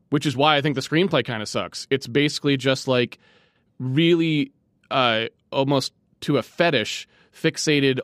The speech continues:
on all these things they wanted to do plot-wise, but none of them were interesting. I mean, the idea that we have multiple Spider men and women from other dimensions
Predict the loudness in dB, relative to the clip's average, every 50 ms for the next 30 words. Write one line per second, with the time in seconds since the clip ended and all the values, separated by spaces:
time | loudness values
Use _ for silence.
0 | -2 0 0 2 2 2 2 0 0 -2 -4 -8 _ _ _ _ _ 0 0 2
1 | 2 4 4 2 2 2 0 -4 -8 -8 -10 _ _ 0 2 2 2 2 0 2
2 | 0 2 2 2 2 2 0 0 0 -2 -2 0 2 2 2 2 2 2 2 2
3 | 2 2 2 2 2 2 0 -2 -4 -6 -14 _ _ _ _ _ _ _ _ _
4 | -6 0 2 2 4 2 2 -2 _ -8 -6 -4 -2 0 0 2 2 2 4 4
5 | 2 2 0 0 0 0 0 2 2 2 2 2 0 0 -4 -6 -6 -4 -2 -2
6 | 0 0 -2 -4 -2 0 2 4 4 4 4 2 0 -2 -4 -10 -20 -20 _ _
7 | _ -6 -2 2 2 4 4 4 4 2 0 _ _ 0 2 2 2 2 2 2
8 | 4 4 2 0 0 2 0 2 2 2 2 2 2 2 0 0 0 -2 0 2
9 | 2 2 2 0 0 -4 -8 -4 -2 0 0 2 2 2 2 2 2 0 -2 -6
10 | _ _ _ _ _ _ -16 -10 -4 0 2 2 2 4 2 2 2 2 2 2
11 | 4 2 2 0 -2 0 0 0 0 0 -2 -4 -4 -6 -8 _ _ _ _ -4
12 | -2 0 2 2 2 0 -2 -6 _ _ -10 -6 -4 0 0 0 0 0 -2 -4
13 | -6 -6 -6 -8 -10 -12